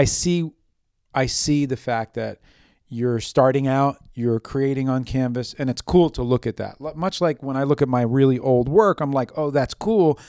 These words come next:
but I can't tell you that my work is great. It's not. It's fine.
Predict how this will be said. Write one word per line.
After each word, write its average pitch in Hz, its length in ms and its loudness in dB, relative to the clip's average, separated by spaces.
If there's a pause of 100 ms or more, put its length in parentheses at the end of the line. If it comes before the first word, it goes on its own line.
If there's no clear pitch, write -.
(220)
but 196 120 -8
I 226 100 -6
can't 165 280 -6
tell 147 180 -2
you 135 120 -4
that 117 260 -6
my 127 320 -2
work 123 300 -2
is 101 120 -6
great. 107 360 -4 (260)
It's - 200 -6
not. 175 360 -2 (200)
It's 143 260 -4 (640)
fine. 196 640 0